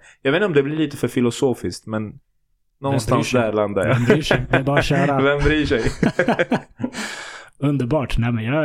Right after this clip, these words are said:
Speaker 2: jag gillar när man, eh, snör in sig på lite filosofi.
Speaker 1: Mm.
Speaker 2: Men om vi tar lite, eh, nå-, något mer jordligt. Du har skrivit tre böcker.
Speaker 1: Ja.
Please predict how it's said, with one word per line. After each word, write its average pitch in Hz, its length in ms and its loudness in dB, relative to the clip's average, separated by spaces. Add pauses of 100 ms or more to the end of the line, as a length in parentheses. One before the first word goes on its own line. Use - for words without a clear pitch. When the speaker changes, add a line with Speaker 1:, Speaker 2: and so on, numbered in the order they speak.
Speaker 2:
jag 135 100 0
gillar 139 200 0
när 127 100 0
man, 113 240 0
eh, 110 240 -4 (480)
snör 123 360 -2
in 120 120 0
sig 113 140 -4
på 117 80 -4
lite 113 200 -4
filosofi. 113 720 -6
Speaker 1:
Mm. 98 280 -4 (280)
Speaker 2:
Men 131 200 0
om 143 60 0
vi 143 100 0
tar 156 200 0
lite, 143 260 -2
eh, 143 340 -2
nå-, 156 360 -2
något 151 220 0
mer 147 200 0
jordligt. 131 580 -2
Du 131 60 0
har 139 80 2
skrivit 147 380 -2
tre 156 160 0
böcker. 120 480 -6
Speaker 1:
Ja. 123 300 0